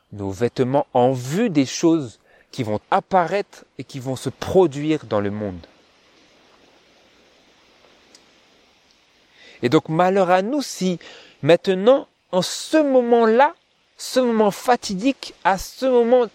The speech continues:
terminal, nous nous mettions à détourner l'esp-, les esprits de l'œuvre,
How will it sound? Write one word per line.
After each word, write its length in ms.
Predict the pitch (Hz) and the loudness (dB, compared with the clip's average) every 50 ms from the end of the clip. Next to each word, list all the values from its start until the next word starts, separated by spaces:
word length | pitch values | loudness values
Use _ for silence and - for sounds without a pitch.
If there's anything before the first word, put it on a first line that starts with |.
| _ _ _ | _ _ _
terminal, 720 | - 285 285 262 226 233 226 226 220 208 240 254 262 190 117 - - - - - - - | 2 4 4 4 4 0 -2 -2 0 2 2 2 2 0 -2 -6 -10 -20 -20 -12 -4 0
nous 140 | 151 175 | 2 2
nous 160 | 180 180 185 175 | 4 4 2 2
mettions 800 | 170 175 185 233 220 - - - - - 185 214 254 294 269 _ _ - - - - - - - - _ _ _ _ _ - | 2 2 2 2 0 0 -4 -6 -4 0 0 2 0 0 -4 _ _ -20 -20 -20 -20 -20 -20 -20 -20 _ _ _ _ _ -2
à 140 | 143 139 139 | -2 -2 -2
détourner 840 | 127 120 127 254 262 - - 233 226 190 208 202 214 247 254 277 - _ | 0 0 2 2 2 2 0 0 2 2 2 2 2 0 0 -2 -4 _
l'esp-, 800 | - 135 135 147 190 233 220 - - - - - _ _ - 214 - | -6 -4 0 2 2 2 0 -2 -6 -10 -12 -16 _ _ -4 -2 0
les 320 | 170 160 151 151 135 151 247 | 2 4 2 2 2 2 0
esprits 600 | 262 226 - - - - - - - 277 294 - _ _ _ _ _ _ _ _ _ _ _ _ _ _ - | 0 0 -2 -10 -12 -10 -8 -4 -4 -4 -4 -6 _ _ _ _ _ _ _ _ _ _ _ _ _ _ -6
de 160 | 131 127 156 | 0 2 2
l'œuvre, 580 | 139 156 214 302 339 294 131 - - - _ | 2 4 2 2 0 0 -6 -8 -18 -20 _